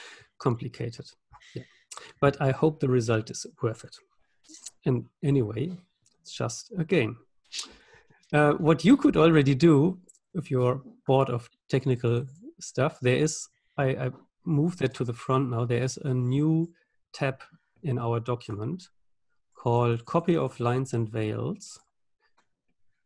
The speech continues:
And I'll just clean that from stuff which is already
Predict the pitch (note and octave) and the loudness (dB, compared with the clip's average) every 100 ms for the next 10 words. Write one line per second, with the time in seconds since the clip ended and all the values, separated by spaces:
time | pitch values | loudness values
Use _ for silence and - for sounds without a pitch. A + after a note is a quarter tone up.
0 | _ C#3 B2+ C3 B2+ B2+ C3 - F3 C#3 | _ -6 -4 -2 -4 -4 -6 -10 -12 -14
1 | - A#2+ - - C#3+ E3 E3+ G3 - C3 | -14 -18 -20 -6 -2 -2 -4 -8 -8 -8
2 | A#2+ - B2+ - C#3 D3+ - C#3 B2 B2 | -8 -10 -12 -12 -14 -14 -12 -8 -6 -6
3 | C3 | -10